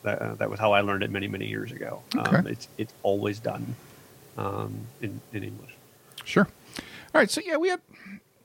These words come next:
Speaker 2: yeah, it, it was a very formulaic episode based on how the show has been. Like you said, our bad guy of the week, this Chemical Mary, who's a former M I T scientist that,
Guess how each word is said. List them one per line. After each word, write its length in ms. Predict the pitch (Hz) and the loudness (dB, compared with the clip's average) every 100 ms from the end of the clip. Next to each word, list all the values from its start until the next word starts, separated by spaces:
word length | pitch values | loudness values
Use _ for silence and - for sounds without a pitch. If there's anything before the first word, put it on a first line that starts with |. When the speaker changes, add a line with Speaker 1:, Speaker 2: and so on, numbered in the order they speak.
| - | -2
Speaker 2:
yeah, 160 | 202 175 | 4 4
it, 200 | 170 185 | 6 4
it 140 | 180 175 | 6 6
was 240 | 190 180 | 6 6
a 40 | 165 | 6
very 240 | 160 156 | 6 6
formulaic 540 | - 156 139 135 127 | 6 6 8 6 8
episode 460 | 123 117 110 120 110 | 6 4 6 6 8
based 260 | 107 107 104 | 8 6 6
on 60 | |
how 140 | 107 104 | 6 8
the 100 | 95 | 8
show 300 | - 101 98 | 8 8 8
has 180 | 98 | 6
been. 520 | 87 90 92 92 92 90 - - - - | 6 6 8 6 4 2 -8 -20 -10 -4
Like 160 | 92 | -2
you 80 | 90 | 0
said, 240 | - 90 80 | 4 6 8
our 100 | 85 | 8
bad 260 | 87 85 | 8 6
guy 160 | 85 85 | 8 8
of 80 | 85 | 8
the 80 | |
week, 300 | 82 85 85 - | 6 6 6 4
this 160 | 80 | 0
Chemical 340 | - 82 87 90 | 4 6 6 4
Mary, 640 | 85 82 82 85 85 87 - - - - | 4 6 6 8 8 6 0 -20 -20 -8
who's 300 | 82 80 78 | 0 0 4
a 100 | 87 | 2
former 520 | 85 71 78 87 82 | 2 2 4 6 8
M 120 | 85 85 | 8 6
I 140 | 85 | 4
T 260 | - 80 82 | 4 0 0
scientist 920 | - 82 82 80 - 82 82 - - | 2 2 2 0 2 4 4 2 -2
that, 300 | 82 82 87 | 2 4 2